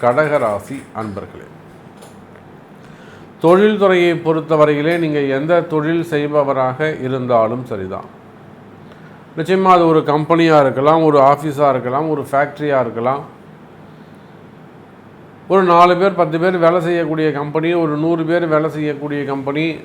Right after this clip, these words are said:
ஒரு ஸ்மால் ஸ்கேல் இண்டஸ்ட்ரி, ஒரு கார்மெண்ட்ஸா இருக்கலாம், ஒரு எக்ஸ்போர்ட் இம்போர்ட் கம்பெனியா இருக்கலாம், ஒரு எக்ஸ்போர்ட் கம்பெனியா இருக்கலாம்,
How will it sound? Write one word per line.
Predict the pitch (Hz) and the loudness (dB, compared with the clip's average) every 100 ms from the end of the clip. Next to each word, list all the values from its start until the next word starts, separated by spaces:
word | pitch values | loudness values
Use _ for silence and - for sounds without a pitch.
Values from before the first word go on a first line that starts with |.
| - | -16
ஒரு | 123 | -14
ஸ்மால் | 135 143 170 165 | -8 -2 -2 -2
ஸ்கேல் | - 165 147 | -6 -4 -4
இண்டஸ்ட்ரி, | 139 135 - 151 160 151 - - - - - - - | -4 -8 -10 -6 -6 -8 -14 -20 -20 -20 -20 -20 -10
ஒரு | 139 143 | -4 -4
கார்மெண்ட்ஸா | 120 135 143 156 165 151 - 147 147 | 0 4 6 6 2 -2 -2 0 2
இருக்கலாம், | 127 131 147 165 | 0 -2 0 0
ஒரு | 147 | 0
எக்ஸ்போர்ட் | 135 131 - 180 165 | -2 -6 -4 -2 -2
இம்போர்ட் | 151 139 151 139 | -4 -2 -4 -4
கம்பெனியா | 139 131 143 139 | -8 -6 -4 -2
இருக்கலாம், | 127 127 156 | -2 -2 -2
ஒரு | 151 135 | -2 -4
எக்ஸ்போர்ட் | 110 - 165 156 | -6 -6 -6 -4
கம்பெனியா | 143 127 135 135 | -8 -8 -8 -6
இருக்கலாம், | 127 120 135 156 | -6 -6 -2 -2